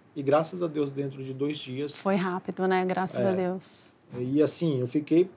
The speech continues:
Speaker 1: uma, fiquei literalmente uma criança sem noção de nada. Até pra se alimentar, eu perguntava o que, que precisava fazer, até pra, até pra tomar banho. Coisas necessárias que um ser humano hoje sabe de qual é salteado, eu
Speaker 2: Uhum.
Speaker 1: não sabia. Não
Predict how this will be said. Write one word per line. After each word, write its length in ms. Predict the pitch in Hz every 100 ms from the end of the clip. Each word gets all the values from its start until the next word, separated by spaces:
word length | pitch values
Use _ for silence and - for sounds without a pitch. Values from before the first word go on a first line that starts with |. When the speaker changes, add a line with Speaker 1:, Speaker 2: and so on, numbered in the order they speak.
| -
Speaker 1:
uma, 300 | 160 151 156 160 - - -
fiquei 180 | - 160
literalmente 420 | 170 170 170 165
uma 60 | 180
criança 600 | - 190 160 175 180 202
sem 380 | - 175 170 180
noção 380 | 175 170 175
de 120 | 175 180
nada. 360 | 160 143 123
Até 160 | 123 151
pra 140 | 170
se 120 | 151 170
alimentar, 500 | 165 160 143 - 151
eu 80 |
perguntava 540 | 160 156 147 135 127 123
o 20 |
que, 100 | -
que 160 | - 131
precisava 480 | - - 127 120 117
fazer, 580 | 127 131 135 147 151 131
até 200 | 123 123
pra, 160 | 120 117 -
até 180 | 120 123
pra 120 | 123
tomar 240 | 120 120
banho. 560 | 135 123 127 135 131 127 - - _ _
Coisas 320 | 202 196 170
necessárias 540 | 190 185 180 - 170 165
que 100 | 170
um 20 |
ser 160 | -
humano 280 | 160 147 147
hoje 120 | 139
sabe 480 | 131 - 143 151 139 - - - _
de 100 | 127
qual 160 | 123 123
é 60 |
salteado, 680 | 123 127 120 131 123 160 170
eu 160 | 214 -
Speaker 2:
Uhum. 160 | 190
Speaker 1:
não 80 | 190
sabia. 380 | - 202 160
Não 60 | 135